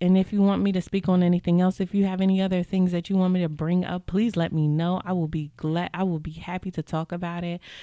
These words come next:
Shout out to my, I guess I already s-, shouted her out, but shout out to Angel, um, my B F F on, um, um, that lives in Atlanta now.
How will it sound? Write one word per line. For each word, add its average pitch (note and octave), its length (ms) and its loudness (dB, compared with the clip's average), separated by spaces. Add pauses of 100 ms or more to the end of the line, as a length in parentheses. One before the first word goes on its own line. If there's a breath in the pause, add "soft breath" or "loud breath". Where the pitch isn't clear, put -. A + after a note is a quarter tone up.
(140 loud breath)
Shout F#3+ 240 -8
out F#3+ 180 -4
to F#3+ 120 -2
my, F3 280 0
I F3 100 -4
guess E3+ 300 -10
I E3+ 140 -4
already F3+ 420 -4
s-, - 240 -10
shouted E3 340 -4
her E3+ 120 -2
out, E3+ 200 -2
but E3 120 0
shout E3+ 220 -6
out F3 160 -6
to - 80 -6
Angel, E3+ 600 -2
um, E3 440 -6 (880)
my E3+ 200 -2
B F#3 260 -10
F F3 180 -14
F F3+ 160 -10 (160)
on, E3+ 380 -2
um, E3+ 380 0 (840 soft breath)
um, F3+ 340 0
that F3+ 220 -8
lives F3+ 180 -8
in F3+ 80 -4
Atlanta F3+ 400 0
now. F3 480 -2